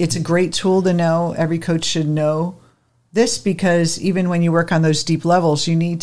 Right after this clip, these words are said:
to kind of bring it to, put the action <laughs> out in the world. How do we, how does the client integrate that? And they integrate it through the mindset. They integrate it to shifting the,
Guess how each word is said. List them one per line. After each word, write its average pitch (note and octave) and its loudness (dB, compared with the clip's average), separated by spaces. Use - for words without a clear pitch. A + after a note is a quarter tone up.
to D#3 -2
kind E3 -4
of D3+ -6
bring F3 -2
it E3 -2
to, D3+ 0
put F3+ -2
the E3+ -4
action E3 -2
<laughs> - -8
out F#3 2
in F3 0
the E3 4
world. D#3 2
How E3 2
do D#3+ 2
we, D#3+ -2
how E3+ 0
does E3 -2
the E3 -6
client D#3 -2
integrate D#3+ -4
that? C#3 -6
And D#3+ 0
they E3 0
integrate E3 0
it D3+ -4
through D#3+ -4
the D3 -4
mindset. C#3+ -6
They D3+ -2
integrate D3+ -2
it C#3+ -6
to C#3 -6
shifting E3+ 0
the, D3 -2